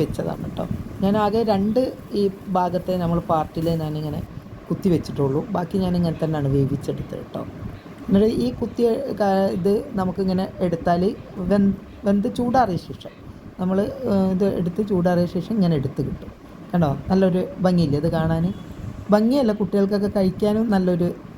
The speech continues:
ഏ, നമുക്കിങ്ങനെ പിടിച്ച് കഴി-, കഴിക്കാൻ പറ്റുമല്ലോ. ഇത് ഫ്രൈ ചെയ്തെടുക്കാൻ വേണ്ടിയിട്ട് നമുക്കൊരു കുറച്ച് മാവ് തയ്യാറാക്കാം. അതിൽ രണ്ട് ടീസ്പൂൺ അരിപ്പൊടി എടുത്തിട്ടുണ്ട്, അതുപോലെ തന്നെ മൈദപ്പൊടി രണ്ട്, ഒരു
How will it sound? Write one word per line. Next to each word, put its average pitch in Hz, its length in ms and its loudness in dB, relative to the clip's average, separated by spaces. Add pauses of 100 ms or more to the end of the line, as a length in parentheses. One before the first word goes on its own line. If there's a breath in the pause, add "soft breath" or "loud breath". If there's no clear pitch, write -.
ഏ, 170 40 2 (340)
നമുക്കിങ്ങനെ 180 460 2
പിടിച്ച് 190 340 0
കഴി-, 160 220 0 (600)
കഴിക്കാൻ 170 340 2
പറ്റുമല്ലോ. 135 320 -4 (720)
ഇത് 160 100 6 (120)
ഫ്രൈ 196 180 6 (160)
ചെയ്തെടുക്കാൻ 202 600 2
വേണ്ടിയിട്ട് 180 400 0
നമുക്കൊരു 170 440 0
കുറച്ച് - 340 -2
മാവ് 147 280 2
തയ്യാറാക്കാം. 139 640 0 (480 loud breath)
അതിൽ 185 160 6 (160)
രണ്ട് 185 200 2 (100)
ടീസ്പൂൺ 190 420 2 (260)
അരിപ്പൊടി 151 420 0
എടുത്തിട്ടുണ്ട്, 143 560 0 (460 loud breath)
അതുപോലെ 160 400 2
തന്നെ 180 220 2 (340)
മൈദപ്പൊടി 160 580 2
രണ്ട്, 135 220 0 (340)
ഒരു 165 120 4